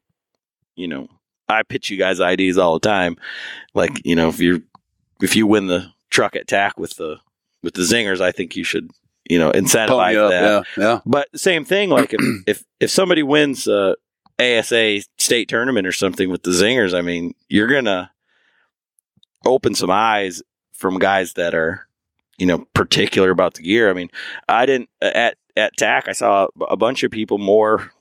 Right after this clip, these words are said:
Speaker 1: you know, year over year that are shooting Zingers, but I don't see anybody in jerseys with the umbrella chair shooting 'em, you know? I mean, so <laughs> there's, there's more of a market than just the,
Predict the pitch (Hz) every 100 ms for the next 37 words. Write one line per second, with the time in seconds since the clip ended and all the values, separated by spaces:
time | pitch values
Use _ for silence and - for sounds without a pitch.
0 | _ _ - 101 92 104 104 98 92 95
1 | 120 120 101 90 - 90 85 110 123 107
2 | 90 85 101 101 - 95 98 92 95 92
3 | 90 90 - - - - - _ _ _
4 | 95 104 104 98 95 95 92 - 85 90
5 | 87 101 131 - 76 82 - 87 - 82
6 | - 107 104 92 98 110 113 117 - -
7 | - - 147 117 127 143 113 - 110 143
8 | 151 147 117 117 135 135 123 104 95 110
9 | - - 95